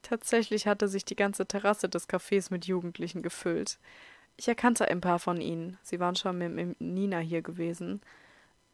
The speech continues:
Ich erinnerte mich noch gut daran, weil ich an dem Tag Castiel bei, weil an dem Tag Castiel bei mir gewesen war. Okay,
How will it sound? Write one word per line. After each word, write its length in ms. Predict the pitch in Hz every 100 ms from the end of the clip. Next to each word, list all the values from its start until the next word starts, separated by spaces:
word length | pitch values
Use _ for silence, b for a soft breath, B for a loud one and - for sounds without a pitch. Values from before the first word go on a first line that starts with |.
| _
Ich 180 | - -
erinnerte 460 | 214 214 214 208 202
mich 160 | 190
noch 160 | 202 190
gut 240 | 208 214
daran, 420 | 196 185 170 175 185 -
weil 120 | 180
ich 140 | 185 165
an 140 | 175
dem 180 | 170 - -
Tag 380 | - - 185 -
Castiel 580 | - 180 - - 202 196
bei, 180 | - - - _
weil 300 | 180 185 190
an 140 | 196
dem 120 | 190 190
Tag 200 | 196 -
Castiel 360 | 185 - 202
bei 120 | 196
mir 180 | 165 170
gewesen 500 | 180 202 - - 196
war. 220 | - 208 - b b b b b _ _ _ _ _ _ _ _ _ _ _ _ _ _ _ _ _ _ _ _ _ _ _ _ - _ _ _ _ _
Okay, 520 | 214 - 233 190 202